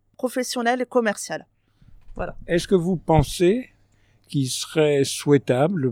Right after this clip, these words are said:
Speaker 2: pour, euh, tout le monde ? Parce qu'en fait, la complexité d'un producteur local, c'est de vendre, c'est pas de produire. Lui sait produire pour qu'il vende.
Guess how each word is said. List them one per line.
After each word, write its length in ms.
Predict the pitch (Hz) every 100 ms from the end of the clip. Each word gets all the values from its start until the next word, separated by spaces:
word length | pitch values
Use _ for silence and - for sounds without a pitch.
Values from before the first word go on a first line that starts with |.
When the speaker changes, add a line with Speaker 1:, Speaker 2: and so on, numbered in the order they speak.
| -
Speaker 2:
pour, 380 | - 131 120 123
euh, 40 |
tout 160 | 120 160
le 60 | 170
monde ? 200 | 233 170
Parce 200 | 120 -
qu'en 180 | 143
fait, 280 | 127 160 147 -
la 180 | 120
complexité 920 | 120 160 143 147 - - 139 - 165 127
d'un 180 | 127
producteur 840 | 110 131 127 117 - 143 117 104 - -
local, 540 | 131 117 147 131 104 - _ _ _ -
c'est 100 | 95
de 80 |
vendre, 380 | 113 170 190 - _ _ -
c'est 80 |
pas 120 | 98 98
de 60 |
produire. 480 | - 113 113 160 160
Lui 220 | 113 113
sait 200 | 104 127
produire 480 | - 107 113 135 208 _ _ -
pour 120 | -
qu'il 180 | - 104
vende. 220 | 151